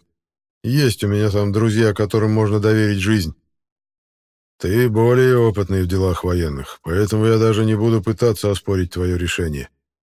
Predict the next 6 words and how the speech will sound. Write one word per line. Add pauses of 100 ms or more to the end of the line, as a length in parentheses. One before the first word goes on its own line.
(100)
ответил
глава
Флокия. (640)
«Меня
волнует
другое.